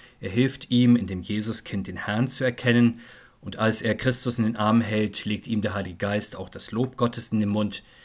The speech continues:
Wir kennen dieses Lied als Lobgesang des Simeon.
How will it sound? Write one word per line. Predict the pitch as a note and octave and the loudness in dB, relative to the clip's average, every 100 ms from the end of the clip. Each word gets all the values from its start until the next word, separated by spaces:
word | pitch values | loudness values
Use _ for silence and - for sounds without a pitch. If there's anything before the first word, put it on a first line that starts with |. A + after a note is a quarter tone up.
| _ - | _ -16
Wir | G2 | -10
kennen | - G#2+ G2 | -2 2 2
dieses | G2 F#2 - | 2 0 0
Lied | A#2 A2+ | -2 -2
als | F#2 F2+ - | -4 -6 -4
Lobgesang | G#2 B2+ - A#2 G#2+ G#2+ | -2 -2 0 0 0 -2
des | G2 - | -2 0
Simeon. | - B2+ C3 B2 B2 | 0 2 2 2 0